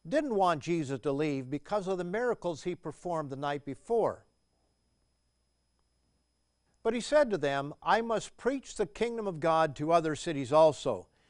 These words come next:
because for this purpose I have been sent." The gospel of the kingdom of God is the good news about Christ's second coming and all that that means. Zechariah fourteen nine tells us that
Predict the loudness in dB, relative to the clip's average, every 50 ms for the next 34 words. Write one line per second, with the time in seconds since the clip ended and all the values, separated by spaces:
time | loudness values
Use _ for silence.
0 | _ _ _ _ _ _ _ -6 -6 -6 -6 -4 -2 4 6 6 6 6 4 0
1 | -4 -4 0 2 2 2 2 0 -2 0 0 0 0 0 -2 -4 -4 -4 -6 -12
2 | -6 0 2 2 2 2 2 -2 -2 -2 -2 -4 -4 -4 -8 -6 -4 -4 -4 -4
3 | -6 -10 _ _ _ _ _ _ _ _ _ _ _ _ _ _ _ _ _ _
4 | -20 -20 _ _ _ -4 -4 -2 2 4 4 4 4 2 0 0 0 2 2 2
5 | 0 -2 -4 -4 -4 -4 -2 -4 -4 -6 -4 0 2 4 4 4 2 2 -2 -6
6 | -6 -6 -6 -4 -6 -6 -6 -8 -8 -4 -2 -2 0 0 0 -2 -2 -2 -2 -4
7 | -6 -8 -10 -8 -6 -4 0 4 4 4 4 0 -4 -8 0 2 2 2 2 0
8 | -4 -10 -4 0 0 0 0 -2 -6 -12 -8 -4 -2 -2 -2 -2 -4 -8 -10 -12
9 | -14 -16 _ _ _ _ _ _ _ _ -6 -4 -4 -4 0 4 6 8 8 8
10 | 8 6 4 0 0 2 2 2 2 2 0 -4 -6 -6 -6 -10 -14 -18 -20 -20
11 | -20 -20 -20 _ _ _ _ _ _ _ _ _ _ _ _ _ _ _ _ -4
12 | 2 2 2 2 2 2 4 6 6 6 4 2 0 -2 -2 -2 -2 -4 -8 -12
13 | -10 -10 -8 -8 -6 -6 -6 -6 -8 -10 -8 -4 0 0 0 0 0 -4 -8 -6
14 | -4 -4 -4 -4 -4